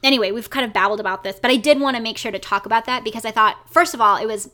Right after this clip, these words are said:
me learning a really fascinating historical debate from a listener, and it did feel sort of equally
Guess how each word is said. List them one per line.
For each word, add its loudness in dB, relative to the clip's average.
me -8
learning -8
a -10
really -8
fascinating -10
historical -12
debate -12
from -12
a -12
listener, -12
and -6
it -6
did -4
feel -4
sort -6
of -6
equally -8